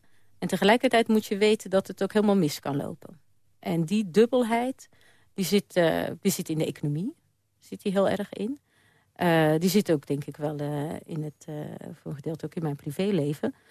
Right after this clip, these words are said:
Of als ik, als ik lesgeef, heb ik ook altijd die dubbelheid. Dan ga ik iets heel, iets heel, een heel gewaagd project doen met vijfhonderd studenten, wat, wat nog nooit gebeurd is. Dat vind ik dan mooi, maar ik weet ook wel, dat gaat niet perfect gaan.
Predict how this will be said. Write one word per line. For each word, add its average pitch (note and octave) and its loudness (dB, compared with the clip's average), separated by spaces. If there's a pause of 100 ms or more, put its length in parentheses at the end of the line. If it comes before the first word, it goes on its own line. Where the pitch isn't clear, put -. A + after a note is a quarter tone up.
(640)
Of E3+ 2
als D#3 0
ik, - -6
als - -8
ik D3 -6
lesgeef, D#3 -2
heb D3+ -2
ik D3+ -4
ook E3 0
altijd G3 0
die G3+ -4
dubbelheid. G3+ 4
Dan G#3 -6
ga - -8
ik - -14
iets D3+ -8
heel, E3 0
iets - -12
heel, D#3 -2
een - -6
heel E3 4
gewaagd D3+ 0
project D#3 0
doen G3 -2
met F#3 -2
vijfhonderd F#3+ 2
studenten, G3 0
wat, D#3 2
wat E3 -2
nog E3+ -2
nooit F3 2
gebeurd E3+ 2
is. A3+ 2
Dat G3 0
vind F3+ 2
ik F3 0
dan D#3 6
mooi, F#3+ 6
maar F#3 4
ik - -6
weet D#3+ 0
ook E3 -8
wel, F3+ 2
dat E3+ -2
gaat - -6
niet F#3+ -2
perfect - 2
gaan. - -8